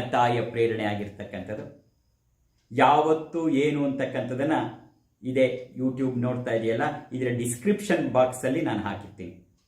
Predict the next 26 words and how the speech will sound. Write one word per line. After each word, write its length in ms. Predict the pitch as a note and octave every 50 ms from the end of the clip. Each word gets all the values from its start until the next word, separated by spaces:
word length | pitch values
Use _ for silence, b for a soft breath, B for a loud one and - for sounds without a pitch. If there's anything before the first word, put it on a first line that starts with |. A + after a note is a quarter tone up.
| _ _ _ _ _ -
ಯಾವತ್ತು 500 | A2+ A#2 A#2+ A#2 A#2 A2+ A2+ - A2+ G#2+
ಏನು 240 | G#2 G2+ G2 F#2 F2+
ಅಂತ. 180 | F2+ F2+ - C#3 C#3 - - _ _ _ _ _ _ _
ಅವತ್ತಿಗೆ 580 | - C3+ D3+ F#3 A3+ A#3 - - A#3+ A3 G#3 G#3+
ನೀನು 540 | G3+ F3+ F3 E3+ D#3+ D#3 - - - - - - _ _ _ _ _ _ _ _ _ _ _ _ _ _ _ _ _ _ _ _ _ _
ಎಲ್ಲವನ್ನ 580 | B2+ C#3 D3+ F3 F#3 F3+ F3 D#3+ D#3 C#3+ C#3+ C#3
ಹೊಂದಿಸ್ಕೊಂಡು 1040 | C3 A#2 B2+ C3+ D3+ D3 D3+ C#3 - - - C3 C3 C3+ C3+ C3 - - - - - - _ _ _ _ _ _ _ _ _ _
ನೀನು 200 | B2 C3 B2 A#2+
ಸಿದ್ಧಳಾದ್ರೆ 880 | - - F3 F3 E3 D#3 D3+ C#3 C3 - - - C#3+ - - - - B2
ಅವತ್ತು 320 | B2+ C3 C3 B2+ - B2+
ನಾನೇ 320 | A#2+ A2+ A#2 C#3 D3+ D3+
ಇಲ್ಲಿ 220 | C#3+ C3+ B2+ B2 A#2+
YouTube 280 | B2 B2 B2+ B2 C3+
ಮೂಲಕನೇ 560 | C3 B2+ A#2+ B2 B2 A#2+ A#2+ C3 B2+ A#2+ A#2 A#2+
ಕೂತ್ಕೊಂಡು 380 | A#2+ A2+ - - A#2 A#2 A#2
ನಿನಗೆ 400 | A#2 A2+ A2+ A2+ A#2+ B2 A#2 A2
ನಾನೇ 340 | G#2+ G2+ G2 A#2 C3+ E3 E3
ಪೂಜೆ 340 | D#3+ - C3 C3 C3 C#3 D3+
ಮಾಡಿಸ್ತೀನಿ, 520 | C#3+ C#3 C3 B2+ - - - D3 D3 C3+
ನಿನ್ನ 180 | B2+ A#2+ - -
ಪೂಜೆ 220 | B2 A2 A#2 A#2+
ಮಾಡ್ತಾನೆ 520 | G#2+ G#2 G2 G#2 G#2 - - A#2+ A2 G#2 G2
ಹೋಗೋದು. 360 | F#2+ F#2 F#2 - - - -
ಇದೊಂದು 260 | - A#2 A#2+ B2 B2
ಬಹಳ 220 | B2 G#2+ A#2 C#3
ವಿಶೇಷವಾದದ್ದು. 920 | C3+ B2+ A#2+ A#2+ - D#3+ D#3+ - - C#3 B2+ A2+ G#2 G2+ F#2 - - -